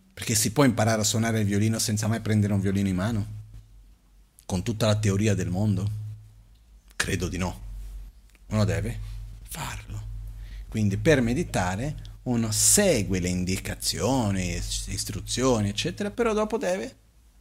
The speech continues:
mettersi lì e meditare.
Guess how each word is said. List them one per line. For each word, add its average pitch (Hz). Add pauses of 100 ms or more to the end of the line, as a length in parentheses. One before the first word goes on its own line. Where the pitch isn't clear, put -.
(600)
mettersi 160
lì 107 (1200)
e 113
meditare. 98